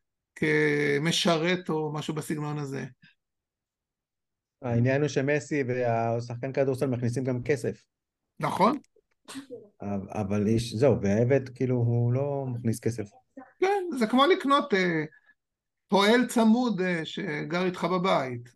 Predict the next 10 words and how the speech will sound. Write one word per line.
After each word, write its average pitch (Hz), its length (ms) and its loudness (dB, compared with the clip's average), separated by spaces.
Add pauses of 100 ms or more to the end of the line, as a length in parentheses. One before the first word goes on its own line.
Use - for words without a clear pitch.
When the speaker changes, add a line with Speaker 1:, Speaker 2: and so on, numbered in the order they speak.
(140)
Speaker 1:
אה, 151 260 -10
יש 175 100 -6
לזה 247 200 4
מחיר 214 360 2
כמובן, 151 360 -4
זה 131 140 -10
לא 147 120 0
בחינם, 190 640 2
אבל 143 260 -6
זה, 156 320 0